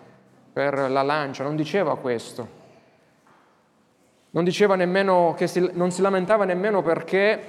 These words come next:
era stato flagellato per le nostre lividure, dice Isaia, o abbandonato come un cane dai suoi discepoli che erano fuggiti via in quel momento,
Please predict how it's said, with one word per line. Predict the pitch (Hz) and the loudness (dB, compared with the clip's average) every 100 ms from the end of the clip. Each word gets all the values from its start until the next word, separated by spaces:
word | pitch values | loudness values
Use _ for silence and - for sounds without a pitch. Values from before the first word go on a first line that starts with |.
| - - - _ _ _ _ | -18 -20 -20 _ _ _ _
era | - 156 | -4 -4
stato | 151 - 175 175 | -4 -4 -2 -2
flagellato | - 156 165 156 165 151 185 180 160 | -4 -4 -4 -2 -2 -2 -2 -2 -2
per | 165 202 175 131 | 0 0 0 -2
le | 127 | -2
nostre | 143 170 - 165 | 0 -2 -2 -4
lividure, | 143 143 139 170 208 143 | -2 0 0 2 2 2
dice | 120 131 131 | 0 -4 -2
Isaia, | 135 120 131 131 127 110 | -2 -2 -2 0 0 0
o | 131 | 0
abbandonato | 147 147 180 170 170 190 180 139 120 | 0 -2 -4 -4 -4 -4 -4 -4 -6
come | - 160 | -6 -4
un | 165 156 | -4 -6
cane | 156 202 185 127 - - - | -6 -6 -4 -6 -8 -14 -6
dai | 135 | -4
suoi | 135 | -2
discepoli | 135 120 - 127 123 | -4 -4 -4 -4 -4
che | 113 | -4
erano | 135 135 | -4 -6
fuggiti | 131 135 120 147 170 143 | -8 -10 -6 -6 -4 -4
via | 156 165 | -2 -2
in | 120 | -4
quel | 120 120 | -4 -4
momento, | 120 123 120 101 | -4 -4 -6 -10